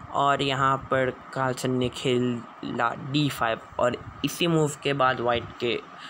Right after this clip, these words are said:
पास जो भी स्पेस एडवांटेज की कमी थी, वो भी फुलफिल्ड हो गई। अब अगर आप देखो, ये कु-, इस, अब अगर आप देखो तो वाइट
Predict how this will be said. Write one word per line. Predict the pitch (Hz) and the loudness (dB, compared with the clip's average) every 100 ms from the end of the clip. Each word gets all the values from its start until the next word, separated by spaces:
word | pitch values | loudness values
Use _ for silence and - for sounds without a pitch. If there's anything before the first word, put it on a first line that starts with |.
| - - | -18 -4
पास | 117 123 - - | 0 0 -2 -6
जो | 131 135 170 175 | -4 2 4 4
भी | 175 | 2
स्पेस | - 143 135 | 0 0 2
एडवांटेज | 120 120 120 123 117 - | 0 0 0 -2 -6 -8
की | - | -6
कमी | 117 117 117 | -2 -2 -4
थी, | - 175 143 | 0 0 0
वो | 143 131 | 0 2
भी | 131 | 2
फुलफिल्ड | 135 131 117 120 120 123 | 0 -2 -2 0 2 2
हो | 110 | 2
गई। | 113 110 - - - - - | 0 -2 -4 -8 -10 -10 2
अब | 147 147 | 2 4
अगर | 139 131 123 | 2 2 0
आप | 120 | 0
देखो, | 135 160 160 127 | 2 2 2 0
ये | - 131 | 2 0
कु-, | 127 - 135 - - 135 | -2 -2 -2 -2 -6 -8
इस, | - - - - - - | -8 -10 -14 -14 -8 -2
अब | 123 117 | 0 2
अगर | 117 120 | 2 2
आप | 117 | 2
देखो | 135 147 143 123 | 2 2 2 0
तो | - 120 120 - - - - | 4 2 2 -6 -18 -10 0
वाइट | 120 117 | 2 0